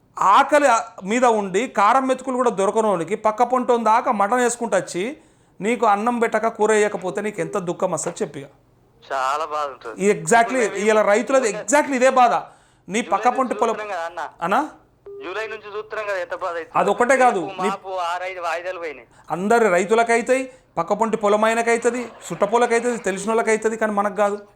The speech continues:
Speaker 2: ఆ.
Speaker 1: మన ఇంట్లో కూడా అంటారు, "నువ్వేమైనా తప్పు చేసినావా మరి, నీకెందుకు అవుతలేదని?" మనల్ని అడుగుతారు మళ్ళా.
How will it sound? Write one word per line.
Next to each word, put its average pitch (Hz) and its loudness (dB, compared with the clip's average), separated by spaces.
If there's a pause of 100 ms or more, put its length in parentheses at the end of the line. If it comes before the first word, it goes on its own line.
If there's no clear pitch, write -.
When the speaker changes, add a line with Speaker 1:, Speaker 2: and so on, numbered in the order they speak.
(640)
Speaker 2:
ఆ. 143 -4 (100)
Speaker 1:
మన 202 2
ఇంట్లో 247 4
కూడా 262 4
అంటారు, 254 2
"నువ్వేమైనా 226 2
తప్పు 220 -4
చేసినావా 254 2
మరి, 240 0
నీకెందుకు 226 0
అవుతలేదని?" 226 2
మనల్ని 208 2
అడుగుతారు 214 0
మళ్ళా. 190 -4